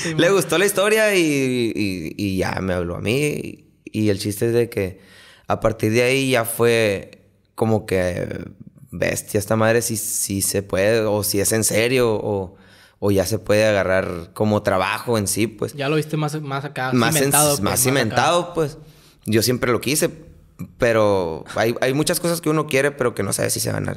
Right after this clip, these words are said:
Speaker 2: hacer o no.
Speaker 1: O no sabe si son igual a como uno
Speaker 2: Ajá.
Speaker 1: pensaba.
Speaker 2: Ajá, entonces, o tiene la incertidumbre como cuando entras a una carrera y dices, "Ah, no sé si voy a encontrar trabajo
Speaker 1: Simón.
Speaker 2: de esto".
Speaker 1: De biólogo.
Speaker 2: De biólogo.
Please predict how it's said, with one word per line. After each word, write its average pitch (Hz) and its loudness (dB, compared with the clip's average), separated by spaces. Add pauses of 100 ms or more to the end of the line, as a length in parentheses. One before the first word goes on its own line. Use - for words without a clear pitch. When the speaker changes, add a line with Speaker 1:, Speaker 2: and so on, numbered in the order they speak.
(120)
Speaker 2:
hacer - -6
o - -8
no. - -8 (400)
Speaker 1:
O 139 -6
no 135 -6
sabe 143 -4
si 139 -8
son 131 -8
igual 135 -2
a 123 -8
como 117 -10
uno 113 -2
Speaker 2:
Ajá. 110 0
Speaker 1:
pensaba. 117 -6 (180)
Speaker 2:
Ajá, 110 2
entonces, 113 0
o 110 2
tiene 113 2
la 127 4
incertidumbre 117 2
como 110 0
cuando 101 2
entras 110 0
a - 0
una 117 2
carrera 101 2
y 101 2
dices, 98 -4
"Ah, 107 -6
no 104 0
sé 104 -4
si 104 -2
voy 101 4
a 104 2
encontrar 95 -2
trabajo 95 -2
Speaker 1:
Simón. 107 0
Speaker 2:
de 92 2
esto". 107 -2
Speaker 1:
De 147 4
biólogo. 139 -2
Speaker 2:
De 110 0
biólogo. 104 4